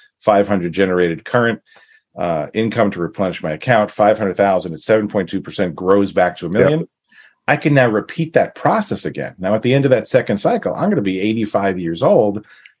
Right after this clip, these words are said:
Speaker 1: not all that worried. I think I can structure things to,
Speaker 2: Yeah.
Speaker 1: you know, la-, last the rest of my life. But we've gotten you out of that danger zone.
Speaker 2: Yeah.
Speaker 1: And literally for a decade at a time, you're not even looking at the statements you're getting in the mail,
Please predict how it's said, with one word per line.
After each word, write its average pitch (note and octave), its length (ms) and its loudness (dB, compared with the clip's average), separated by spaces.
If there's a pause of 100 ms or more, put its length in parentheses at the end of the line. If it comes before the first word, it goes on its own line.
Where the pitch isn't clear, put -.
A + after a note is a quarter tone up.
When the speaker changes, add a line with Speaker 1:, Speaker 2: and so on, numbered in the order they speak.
Speaker 1:
not F#3+ 120 -2
all A#2 120 4
that G#2 180 2
worried. D3 280 4
I G#2+ 80 2
think C3+ 200 -6
I A#2 100 2
can G2+ 160 -6
structure D3+ 420 -2
things G2+ 400 -2
to, G2+ 200 -4
Speaker 2:
Yeah. F#2 300 2 (180)
Speaker 1:
you A#2 100 -2
know, G#2+ 60 0
la-, A2 240 4
last A2 320 2
the A2 80 -4
rest G2 240 -2
of G2 60 -6
my F#2 100 -2
life. B2+ 360 2 (300)
But C3 100 0
we've A#2+ 140 -4
gotten F#3 240 0
you C3+ 80 0
out C#3+ 140 2
of B2 60 2
that G#2 220 2
danger A2+ 440 -2
zone. D#2+ 440 -4 (240)
Speaker 2:
Yeah. F2 140 4
Speaker 1:
And A2 240 -2 (200)
literally A#2 920 2
for - 380 -6 (180)
a G#2+ 40 0
decade B2 540 2
at G#2 80 0
a G2+ 60 2
time, G#2 680 -2
you're G#2+ 400 -2
not B2 280 4
even A2 240 -2
looking G#2+ 280 0
at F2+ 80 -4
the F2 80 -8
statements G#2+ 500 -2
you're F2 120 -6
getting E2+ 220 -2
in E2 80 -6
the D#2+ 60 -6
mail, F#2+ 580 2